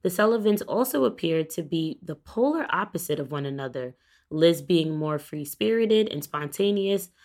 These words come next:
while Matt was more reserved and comfortable in his routine. So this was kind of like a learning period for them at this point. I mean, their relationship moved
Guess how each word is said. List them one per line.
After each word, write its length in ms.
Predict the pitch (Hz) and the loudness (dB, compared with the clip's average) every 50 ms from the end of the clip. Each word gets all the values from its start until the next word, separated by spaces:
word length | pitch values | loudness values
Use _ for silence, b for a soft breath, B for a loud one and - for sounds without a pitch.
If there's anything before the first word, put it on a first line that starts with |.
| b b b | b b b
while 200 | - 180 175 175 | -2 0 2 2
Matt 300 | 190 190 202 214 233 - | 2 4 4 4 4 4
was 180 | 220 226 202 180 | 2 2 2 2
more 220 | 196 180 175 175 | 0 0 0 0
reserved 500 | 175 180 170 143 151 151 151 151 147 147 | 0 -2 -2 -2 -2 0 0 -2 -2 -4
and 160 | 147 - 156 | -6 -8 -8
comfortable 540 | - - - 151 143 - 160 147 143 151 151 | -8 -6 -8 -8 -6 -6 -8 -4 -4 -4 -4
in 300 | - - 147 147 147 147 | -4 -4 -6 -4 -4 -6
his 320 | 143 147 226 311 - - 175 | 0 2 2 2 2 0 -2
routine. 540 | 165 156 151 - - 147 139 - - - _ _ _ _ _ _ _ b b b b b b | -4 -4 -4 -4 -8 -8 -8 -10 -14 -20 _ _ _ _ _ _ _ b b b b b b
So 160 | b - 233 | b 2 4
this 240 | 214 220 294 339 - | 8 8 6 6 6
was 100 | 392 359 | 0 -2
kind 240 | - - 262 240 240 | 0 0 0 0 0
of 100 | 233 226 | 0 0
like 200 | 202 196 196 190 | 2 2 2 2
a 80 | - 170 | 2 -2
learning 420 | 170 156 175 190 208 220 208 175 | 0 2 2 2 4 4 2 0
period 400 | 175 175 175 160 160 156 156 151 | 0 -2 0 0 0 0 -4 -4
for 140 | - - 156 | -4 -6 -6
them 240 | 151 147 151 151 151 | -4 -4 -4 -4 -6
at 120 | 147 143 - | -6 -6 -6
this 160 | - 147 - | -8 -8 -8
point. 340 | - _ - 156 151 143 - - | -10 _ -8 -6 -6 -6 -6 -8
I 120 | - 160 | -8 -4
mean, 340 | 165 175 175 180 180 180 175 | 0 2 4 4 4 2 2
their 140 | 175 170 170 | 0 0 0
relationship 720 | 180 175 170 180 190 214 - - 240 - - 208 - - | 0 0 2 2 0 0 0 -2 -4 -4 -4 -6 -6 -4
moved 440 | 175 170 165 160 156 156 151 151 | -4 -2 0 0 0 -2 -6 -10